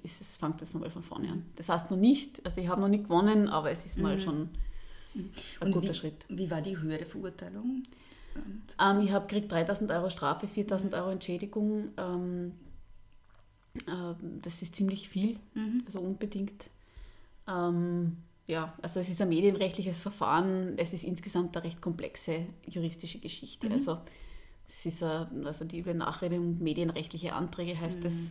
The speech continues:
Speaker 1: Ähm, ja. Aber es
Speaker 2: Mhm.
Speaker 1: waren, es wären auf jeden Fall siebentausend Euro gewesen, plus natürlich die Prozesskosten.
Speaker 2: Mhm.
Speaker 1: Ähm, ja.
Speaker 2: Mhm. Und, äh, das Argument, das der,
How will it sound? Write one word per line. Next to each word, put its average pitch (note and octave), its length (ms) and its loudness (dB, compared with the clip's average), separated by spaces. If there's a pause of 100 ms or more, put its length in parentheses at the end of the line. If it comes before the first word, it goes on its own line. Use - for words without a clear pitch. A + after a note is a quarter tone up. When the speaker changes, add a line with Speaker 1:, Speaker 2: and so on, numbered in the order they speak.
Speaker 1:
Ähm, D#3+ 460 -6
ja. - 100 -8 (240)
Aber F#3+ 160 8
es G3 100 10
Speaker 2:
Mhm. G3 40 4
Speaker 1:
waren, F#3 140 6
es F3+ 300 0
wären F3+ 160 6
auf F#3 120 0
jeden F#3 160 0
Fall F3+ 100 0
siebentausend F3 540 -2
Euro F#3 200 0
gewesen, F#3 320 -2
plus F#3 200 -4
natürlich F3+ 300 -4
die - 60 -6
Prozesskosten. F3+ 840 -6 (160)
Speaker 2:
Mhm. A3 240 0 (540)
Speaker 1:
Ähm, E3+ 680 2
ja. - 260 -6 (320)
Speaker 2:
Mhm. A#3 280 -4 (560)
Und, F#3+ 440 -2
äh, E3+ 520 0
das E3+ 160 -4
Argument, E3+ 640 -2
das D#3+ 220 -6
der, D#3 580 -2